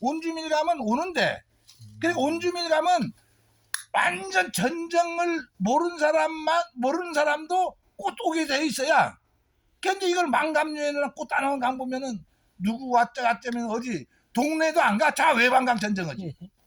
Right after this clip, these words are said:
Speaker 1: 예. 동네 신발 안 알아주거든. 자이 나보다 모르는 나이야. 그냥 해보면 모르는 데가 아니지. 외국 사람들. 그러니까 요런 식으로 이제 해주라는 거라요. 이거, 이거에.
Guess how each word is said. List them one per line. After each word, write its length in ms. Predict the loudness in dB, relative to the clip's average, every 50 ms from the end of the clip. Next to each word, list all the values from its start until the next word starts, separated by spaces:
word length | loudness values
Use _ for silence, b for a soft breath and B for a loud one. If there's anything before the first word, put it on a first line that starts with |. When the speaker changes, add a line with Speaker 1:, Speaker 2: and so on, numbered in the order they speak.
| -2
Speaker 1:
예. 320 | 0 2 2 2 0 -2 -6 _ _ _ _ _ _ _ _
동네 220 | -2 0 0 0 -2
신발 260 | -4 0 2 2 2 4
안 100 | 4 2
알아주거든. 380 | 2 2 0 -2 -6 -10 -12 -16 _ _ _ -2
자이 460 | 0 0 2 0 0 -2 -4 -8 -8 _
나보다 300 | 0 0 2 2 2 2
모르는 260 | 2 0 -2 -2 -2
나이야. 320 | -2 0 0 -2 -2 -4 -4
그냥 180 | -6 -6 -6 -6
해보면 340 | -6 -6 -6 -6 -8 -10 -14 _ _ _ -4
모르는 280 | -2 -2 -2 -2 -4
데가 200 | -4 -2 0 0
아니지. 480 | 0 0 0 0 0 0 0 0 0 2
외국 220 | 2 2 2 0
사람들. 380 | -2 -4 -6 -8 -8 -10 -12 -18 -20 _ _ _ _ _ _ _ _ _
그러니까 220 | -6 -4 -2 -2
요런 240 | -2 -2 -4 -4 -6 -6
식으로 560 | -8 -10 -10 -12 -10 -8 -6 -6 -6 -8 -8 -8
이제 280 | -8 -8 -6 -6 -8 -8 -10 -14 _ _ _ -16
해주라는 420 | -12 -10 -8 -8 -8 -8 -10 -12
거라요. 360 | -12 -10 -8 -6 -6 -8 -10 _ _ _
이거, 200 | -20 -18 -14 -12 -12 -12 -12 -16
이거에. 380 | -20 -18 -14 -10 -10 -10 -12